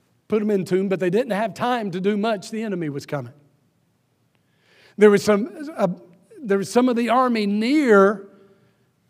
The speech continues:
El-, El-, Elisha's, uh, grave, and there was a band of enemy soldiers around.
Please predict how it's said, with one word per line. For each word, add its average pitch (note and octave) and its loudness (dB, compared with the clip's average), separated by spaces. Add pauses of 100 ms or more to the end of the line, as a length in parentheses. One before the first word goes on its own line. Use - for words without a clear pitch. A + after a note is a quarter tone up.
(240)
El-, G#3+ 4
El-, C4 0 (180)
Elisha's, F#3+ 2 (440)
uh, D#3+ 0
grave, F3 2 (880)
and F#3 2
there G#3 4
was G3+ 2
a G3 4
band B3 2 (100)
of G#3 2
enemy A#3 0
soldiers F3+ 0
around. D3+ -8